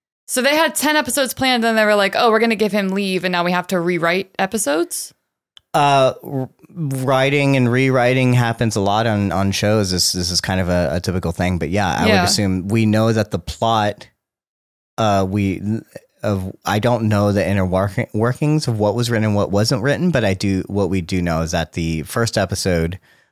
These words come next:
Speaker 2: was wri-, written in case of him having to leave.
Speaker 1: Right.
Speaker 2: And so
Speaker 1: So there's n-, really no reason that if that was written for him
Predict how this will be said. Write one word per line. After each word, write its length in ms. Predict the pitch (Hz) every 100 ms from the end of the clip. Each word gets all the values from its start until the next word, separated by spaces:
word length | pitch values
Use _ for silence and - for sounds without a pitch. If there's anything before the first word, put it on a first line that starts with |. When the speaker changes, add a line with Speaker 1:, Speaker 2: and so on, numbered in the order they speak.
| _
Speaker 2:
was 360 | 113 117 117 101
wri-, 280 | 92 117 - -
written 560 | 120 139 104 98 104 - _ _ _ -
in 220 | 120 113
case 420 | - 135 123 -
of 120 | 104
him 180 | 101 101
having 300 | 95 92 92
to 60 | 85
leave. 440 | 82 58 50 - -
Speaker 1:
Right. 260 | 196 - _ _ _ _ _ _ _ -
Speaker 2:
And 200 | 113 107
so 360 | - 117 107 104
Speaker 1:
So 140 | 101
there's 180 | - -
n-, 100 | -
really 220 | 254 294 277
no 140 | 233
reason 460 | 214 247 214 208 196
that 320 | 185 180 - -
if 100 | 214
that 160 | 247 247
was 160 | 220 202
written 220 | 240 226
for 120 | 214
him 340 | 208 214 202